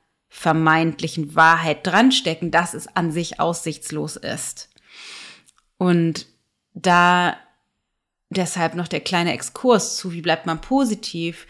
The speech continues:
Die Frage ist, ob das an sich das Ziel ist. Ist es das Ziel, positiv zu sein? Meiner Meinung nach nicht, sondern also positive, gute Gefühle zu haben, weil wenn mein Ziel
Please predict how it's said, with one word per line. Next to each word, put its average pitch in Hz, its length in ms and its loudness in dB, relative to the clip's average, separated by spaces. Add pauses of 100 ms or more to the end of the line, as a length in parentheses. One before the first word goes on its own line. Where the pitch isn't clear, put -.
(320)
Die 185 80 -4
Frage 196 420 4
ist, 185 180 -2
ob - 120 -10
das 180 200 -2
an 175 180 -4
sich 190 200 -8
das 175 220 -8
Ziel 208 320 -2
ist. - 220 -10
Ist 226 180 0
es 254 120 -2
das - 380 -4
Ziel, 233 560 2 (440)
positiv 233 640 2
zu - 220 -4
sein? 151 720 2 (1160)
Meiner 214 400 6
Meinung 202 380 4
nach 170 280 2
nicht, 262 760 -2
sondern 185 720 -2 (160)
also 170 300 -4 (280)
positive, 202 800 2
gute 262 460 4
Gefühle 175 420 -6
zu 156 260 -10
haben, 233 640 -6 (220)
weil 175 720 0
wenn 185 420 0
mein 175 300 -2
Ziel 349 720 2